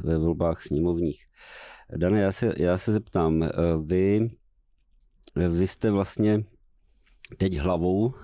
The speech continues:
eh, hlavou něčeho, co, co má nálepku komunistického, eh, komunistického hnutí, nebo, eh, tím, tím, že dominantním, eh, dominantním členem toho, toho hnutí je, je komunistická strana.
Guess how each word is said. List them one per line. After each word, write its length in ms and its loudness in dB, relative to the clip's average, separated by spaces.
eh, 140 0
hlavou 380 2
něčeho, 460 0
co, 260 -2
co 340 0
má 200 0
nálepku 720 0
komunistického, 1080 -2
eh, 40 -2
komunistického 800 -2
hnutí, 560 0
nebo, 500 0
eh, 40 0
tím, 340 0
tím, 200 2
že 100 0
dominantním, 680 0
eh, 40 -2
dominantním 600 0
členem 360 0
toho, 380 0
toho 160 0
hnutí 380 0
je, 480 2
je 180 -2
komunistická 600 -4
strana. 440 -2